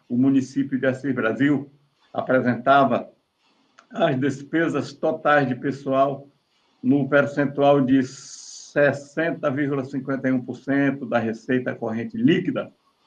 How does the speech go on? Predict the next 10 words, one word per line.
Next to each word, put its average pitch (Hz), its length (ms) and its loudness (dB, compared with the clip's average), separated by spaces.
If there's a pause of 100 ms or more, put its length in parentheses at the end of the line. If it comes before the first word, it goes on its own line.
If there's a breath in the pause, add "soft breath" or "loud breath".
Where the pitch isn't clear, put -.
(340)
e 143 100 2
que, 143 440 4 (100)
embora 123 580 6
tenha 127 480 2 (200)
havido 117 540 2
um 120 460 2 (640)
descréscimo, 139 1120 0 (720)
perdão, 120 420 0
um 107 80 -2
decréscimo 143 760 2